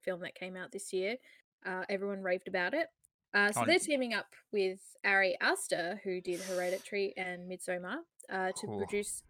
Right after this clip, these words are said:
Speaker 1: a remake of the South Korean cult thriller Save the Green Planet.
Speaker 2: Save the Green Planet! Oh my god, I've
Speaker 1: Have, I've not seen this film, so I'm very interested, uh, to see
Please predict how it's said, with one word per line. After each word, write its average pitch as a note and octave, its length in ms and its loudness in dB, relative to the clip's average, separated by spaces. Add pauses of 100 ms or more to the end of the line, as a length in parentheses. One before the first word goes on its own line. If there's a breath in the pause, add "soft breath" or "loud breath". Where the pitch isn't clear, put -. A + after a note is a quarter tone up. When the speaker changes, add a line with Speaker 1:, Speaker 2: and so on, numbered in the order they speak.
(140)
Speaker 1:
a G#3 160 0
remake G#3 680 2
of G3 200 -4
the F#3+ 80 -4
South - 520 0
Korean F#3 460 0
cult - 320 0
thriller F#3+ 440 4
Save E3+ 440 -4
the F#3 80 -6
Green F3 420 -6
Planet. - 260 -4 (480 soft breath)
Speaker 2:
Save G3 280 4
the G#3+ 80 6
Green A3 240 6
Planet! G3+ 460 8 (120)
Oh G3 360 4
my G3 300 6
god, F#3 420 6
I've F#3 340 4 (100)
Speaker 1:
Have, B3+ 220 8 (280)
I've E4 240 10
not D#4+ 180 6
seen F#4+ 240 8
this C4 220 6 (220)
film, F#3 360 2
so G3 540 6 (180)
I'm G3 600 4
very A#3+ 280 6
interested, A3+ 680 0 (360)
uh, F#3+ 240 2
to G3+ 120 -10
see F#3 480 -2